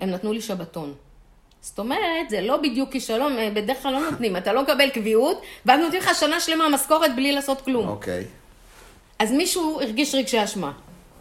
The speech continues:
Speaker 2: הבנתי.
Speaker 1: שנה שלמה ישבתי בבית. אבל לא יכולתי לשבת בבית, אז חודש שלם ישבתי בבית.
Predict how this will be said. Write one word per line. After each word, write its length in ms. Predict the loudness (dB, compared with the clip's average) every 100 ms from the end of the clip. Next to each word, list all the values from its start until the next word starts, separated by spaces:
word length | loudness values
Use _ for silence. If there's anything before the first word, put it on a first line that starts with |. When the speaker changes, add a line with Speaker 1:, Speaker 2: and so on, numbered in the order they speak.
| -12
Speaker 2:
הבנתי. 460 | -6 -6 -6 -10 -14 -12 -10 -10 -12 -16 -18
Speaker 1:
שנה 440 | -12 -6 -4 -6
שלמה 260 | -6 -8 -8
ישבתי 320 | -10 -12 -12
בבית. 460 | -14 -16 -18 -20 -20 _ _ -20 -20 -20 -20 -20 -20 -20 -10
אבל 200 | -8 -6
לא 80 | -6
יכולתי 300 | -8 -8 -10
לשבת 260 | -12 -12 -14
בבית, 440 | -16 -14 -12 -12 -14 -14
אז 180 | -14 -8
חודש 360 | -6 -4 -6
שלם 260 | -8 -10 -12
ישבתי 400 | -14 -18 -18 -20
בבית. 460 | -18 -20 -16 -12